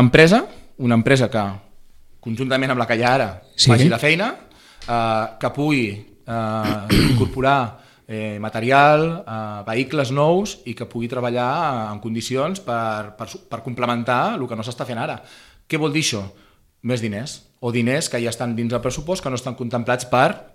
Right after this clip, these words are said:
Speaker 1: fer això. Però, bueno, al final
Speaker 2: Però perquè tothom ens entengui, no ficar més diners en aquesta empresa,
Speaker 1: No.
Speaker 2: sinó contractar una empresa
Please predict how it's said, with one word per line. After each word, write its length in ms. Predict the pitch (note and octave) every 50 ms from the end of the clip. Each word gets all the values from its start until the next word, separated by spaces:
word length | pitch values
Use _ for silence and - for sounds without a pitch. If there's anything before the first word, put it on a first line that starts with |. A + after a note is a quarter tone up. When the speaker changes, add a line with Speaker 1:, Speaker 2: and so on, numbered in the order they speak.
| _ _ -
Speaker 1:
fer 320 | - - - A#2 A#2+ C3
això. 280 | C3 - - B2 B2 B2 A#2+ A#2+
Però, 120 | A2 A2+
bueno, 240 | A#2 C3 C3 B2 - - - - - -
al 120 | A2 G#2
final 480 | - A#2 A#2 C3+ D3 D3+ D#3 F3+ A3+ -
Speaker 2:
Però 140 | - G#2+ G#2+
perquè 160 | A2 A2+ A#2
tothom 260 | A2 B2 A#2 A#2 A#2 A#2
ens 100 | A#2 A2
entengui, 320 | B2 A#2 G#2 B2 B2 C3 C#3
no 220 | C3 A#2+ B2 C3+ C3
ficar 520 | - - C3+ - - B2+ A2+ G2+ F2+ - - _ _ _ _ _ -
més 340 | A#2+ A2 G#2+ A2+ B2 A#2 -
diners 300 | C3+ A2+ A#2 A2+ G#2+ -
en 100 | A#2 A2
aquesta 260 | G#2+ B2 A2+ - -
empresa, 360 | A2 G#2 A#2+ C#3+ C#3+ - F#3
Speaker 1:
No. 60 | G3+ -
Speaker 2:
sinó 380 | - - D3+ C3 A#2+ A#2 A#2+
contractar 440 | - D#3 D3+ - B2+ B2 - - C3
una 160 | C3+ B2 A2+
empresa 520 | G#2 G2+ - A#2+ B2 B2+ A#2+ B2+ E3 G3+